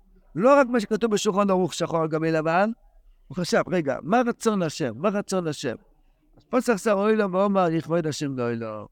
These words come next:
מסביר רבינו, על פי פנימייס, גדולים בפשט, שבת דקאין. כי באמת גם הגדולים, שסביבו גם אין עוד תקופה, משבת לשבת, גם להם הזהיר התורה של שמירת הבריס. שישמרו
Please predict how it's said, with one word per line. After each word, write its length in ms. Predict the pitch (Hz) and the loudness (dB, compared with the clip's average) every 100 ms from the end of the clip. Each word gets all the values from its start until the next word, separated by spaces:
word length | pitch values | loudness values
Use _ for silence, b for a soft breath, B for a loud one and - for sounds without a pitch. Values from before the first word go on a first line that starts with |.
| _ _ _ _ _ _ _ _ _ _ - | _ _ _ _ _ _ _ _ _ _ -2
מסביר 320 | 147 208 233 | 0 2 4
רבינו, 440 | 202 220 208 190 | 4 4 2 2
על 80 | 180 | 0
פי 200 | - 190 | 0 -2
פנימייס, 640 | - 139 120 120 135 160 - _ _ _ _ _ _ 156 | -2 -2 -2 -2 -4 -6 -14 _ _ _ _ _ _ -2
גדולים 480 | 196 247 226 202 | 4 4 4 2
בפשט, 600 | 180 - 220 202 196 185 - _ _ _ - | -2 -2 2 4 4 2 -2 _ _ _ 0
שבת 340 | 202 196 170 | 2 2 0
דקאין. 500 | 151 151 127 120 107 - _ _ _ - | -4 -4 -4 -4 -8 -18 _ _ _ -6
כי 80 | |
באמת 300 | 151 226 226 | 0 2 2
גם 160 | 196 202 | 2 2
הגדולים, 640 | 196 180 226 240 202 185 185 _ _ _ | 2 2 2 2 0 -2 -6 _ _ _
שסביבו 560 | - 175 160 202 220 226 | -4 -4 0 0 2 2
גם 160 | 190 208 | 2 2
אין 140 | 240 | 2
עוד 100 | 233 | 0
תקופה, 360 | - 190 170 156 | -2 -2 -2 -2
משבת 360 | 147 185 185 | 2 0 0
לשבת, 520 | 180 - 202 190 175 - _ _ 170 | -2 2 2 2 -4 -10 _ _ 0
גם 160 | 170 | 4
להם 180 | 196 240 | 4 2
הזהיר 260 | 226 226 214 | 2 4 2
התורה 300 | - 202 180 | 2 0 0
של 140 | 165 | -2
שמירת 400 | - 170 156 156 | -2 -2 -2 -2
הבריס. 460 | 160 254 151 - - _ _ _ _ _ _ | 2 2 2 -2 -18 _ _ _ _ _ _
שישמרו 420 | - 190 202 226 | 2 2 4 2